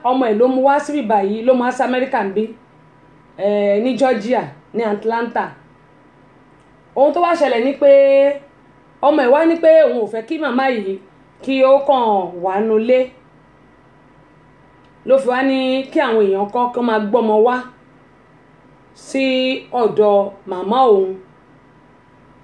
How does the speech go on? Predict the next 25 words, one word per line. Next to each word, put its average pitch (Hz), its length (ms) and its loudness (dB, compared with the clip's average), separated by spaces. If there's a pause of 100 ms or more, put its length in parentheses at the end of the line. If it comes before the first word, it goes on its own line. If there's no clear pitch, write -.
(500)
Èmi 294 260 2
ti 349 120 0
yín 403 200 4
tòótọ́, 294 400 2 (760)
òun 285 180 4
dẹ̀ 403 140 2
máa 285 180 -2
ń 285 60 -4
lọ 262 100 -2
síbi 262 280 -8
iṣẹ́, 302 280 -2 (1400)
kì - 140 -6
í 247 80 -4
sí 320 240 -4
nílé. 311 320 4 (1000)
Ṣùgbọ́n 302 280 0
gbogbo 320 220 0
owó 381 160 2
tí 392 140 -2
ìyá 320 160 2
yìí 240 180 -2
ń 247 160 -4
pa, 233 140 -2 (1400)
òun 214 200 -2
náà 294 200 0